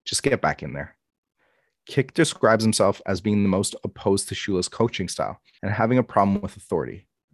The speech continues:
As a result, Shula would tolerate more humor from Csonka because he knew he was more serious about the game preparation.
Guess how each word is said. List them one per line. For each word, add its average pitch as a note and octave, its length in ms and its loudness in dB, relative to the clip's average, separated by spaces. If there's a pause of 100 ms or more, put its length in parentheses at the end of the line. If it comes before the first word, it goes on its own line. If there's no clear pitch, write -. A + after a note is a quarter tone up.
(240)
As A#2+ 180 4
a D3 40 2
result, A#2 380 4
Shula C3 400 4
would C3 140 2
tolerate A2 340 4
more G#2+ 300 2
humor G2+ 520 -2 (200)
from G2+ 120 -2
Csonka F#2 440 0
because F#2+ 260 -4
he G#2 60 0
knew G#2 160 2
he G#2+ 80 2
was G2+ 120 -2
more G2 160 0
serious F#2+ 360 -2
about F2 180 -4
the G2 80 -10
game D#2+ 240 -6
preparation. - 640 -10